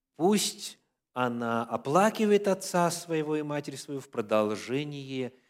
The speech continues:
месяца. То есть, согласно Торе, а, время давалось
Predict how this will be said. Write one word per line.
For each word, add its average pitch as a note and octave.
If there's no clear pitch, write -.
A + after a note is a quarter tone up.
месяца. C3
То B2+
есть, A#2
согласно E3+
Торе, D#3+
а, A2+
время D3+
давалось A2+